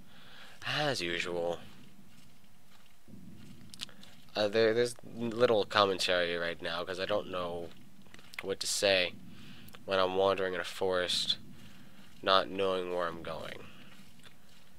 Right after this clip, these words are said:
Like, seriously, I've just been really turned around. I have my, uh, this isn't, like, a huge full screen thing. This is just a small box on my screen that I'm looking at. Because I can't record with the giant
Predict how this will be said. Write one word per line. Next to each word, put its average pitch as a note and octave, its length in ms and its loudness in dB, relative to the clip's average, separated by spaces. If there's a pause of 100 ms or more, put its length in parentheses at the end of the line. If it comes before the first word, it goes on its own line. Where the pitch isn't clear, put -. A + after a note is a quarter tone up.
(1600)
Like, F#2+ 140 -6
seriously, E2+ 360 -4
I've A2 140 -2
just D3 160 -2
been F2 100 -8
really F2+ 200 -4
turned D#2+ 260 -4
around. D#2+ 380 -8
I G2 140 -4
have B2 140 0
my, G2+ 280 2
uh, E2 160 2 (680)
this - 180 -6
isn't, C3 220 -2
like, A#2 140 0
a - 40 -4
huge - 640 0 (280)
full G#2 260 4
screen G2+ 340 2
thing. B2 200 0
This A#2 220 2
is A#2+ 160 -2
just - 240 2
a - 20 -6
small F#2+ 320 0
box - 400 2
on - 60 -2
my - 120 -8
screen - 320 -2
that - 140 -8
I'm - 100 -8
looking - 300 -8
at. - 140 -10 (760)
Because G#2 260 4
I G2+ 80 8
can't G#2+ 260 2
record - 380 -2
with - 100 -10
the E2 60 -8
giant D#2+ 380 0